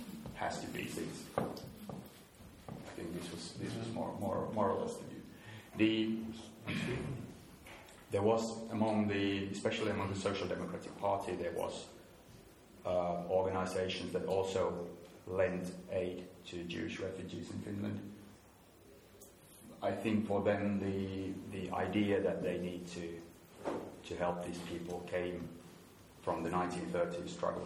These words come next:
against fascism, that you need to help the, the, the victims of fascism.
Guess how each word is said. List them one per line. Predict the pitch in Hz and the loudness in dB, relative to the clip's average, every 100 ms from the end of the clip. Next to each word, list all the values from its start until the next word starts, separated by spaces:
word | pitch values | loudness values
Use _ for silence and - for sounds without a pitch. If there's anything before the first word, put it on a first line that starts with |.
| 87 | -4
against | 87 - - - - - | -4 -4 -8 -12 -16 2
fascism, | 98 - - - 92 | 2 2 -2 -2 -2
that | - - | -2 -4
you | - | -6
need | 92 92 - | -6 -8 -8
to | - - - - - | -10 -10 -12 -16 0
help | 90 - - - | 2 2 -2 -6
the, | - - - | -8 -6 -8
the, | - - 95 | -8 -10 -8
the | |
victims | 104 104 - 87 78 | 0 0 0 -6 -6
of | - | -4
fascism. | 92 90 - - | -2 -2 -4 -10